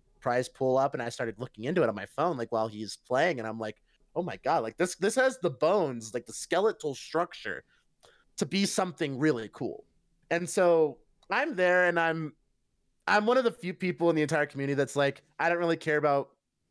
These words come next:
like, competing to get top placements anymore. I'm literally here to commentate top eight." Like, people are like, "Oh, my goal is to get top eight," or, "My goal is to get top four. My goal is to win.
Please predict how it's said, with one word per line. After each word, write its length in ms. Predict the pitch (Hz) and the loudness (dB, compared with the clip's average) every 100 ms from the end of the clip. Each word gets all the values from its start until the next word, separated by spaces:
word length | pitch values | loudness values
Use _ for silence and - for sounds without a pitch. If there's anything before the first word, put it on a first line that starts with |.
| 147 | 0
like, 200 | 139 139 | 0 0
competing 600 | 170 143 - 175 165 160 | -4 -4 -6 0 2 2
to 140 | 160 147 | 0 2
get 240 | 156 - | 0 0
top 300 | 160 143 - | -4 -4 -2
placements 340 | 139 131 143 | -4 -4 -4
anymore. 300 | 147 143 143 | -2 2 2
I'm 180 | 135 127 | 0 -2
literally 360 | 123 135 135 135 | -2 0 0 -2
here 280 | - 127 123 | -4 -4 -4
to 300 | - 120 120 - _ _ _ | -4 -4 -6 -8 _ _ _
commentate 440 | 185 165 160 165 135 | -4 -2 0 -2 0
top 280 | 139 120 120 | -2 -2 -2
eight." 80 | |
Like, 120 | 110 156 | -2 2
people 160 | 156 | 4
are 40 | 151 | 4
like, 200 | 147 _ _ _ - | 0 _ _ _ -2
"Oh, 100 | 196 | 0
my 140 | 185 170 | 0 0
goal 200 | 175 165 | 2 2
is 100 | - | 0
to 80 | |
get 160 | 139 - | -2 -2
top 280 | 151 131 127 | -2 -2 -2
eight," 100 | 104 | -4
or, 80 | 113 | -4
"My 140 | 170 | -2
goal 220 | 190 175 | 2 2
is 100 | 156 | 2
to 60 | 143 | 0
get 200 | 156 - | -2 -2
top 240 | 151 - | -6 -6
four. 240 | 123 117 113 | -2 0 0
My 120 | 170 | 0
goal 200 | 165 175 | 2 2
is 120 | 165 | 2
to 100 | 156 | 0
win. 360 | 120 151 110 | 0 0 -2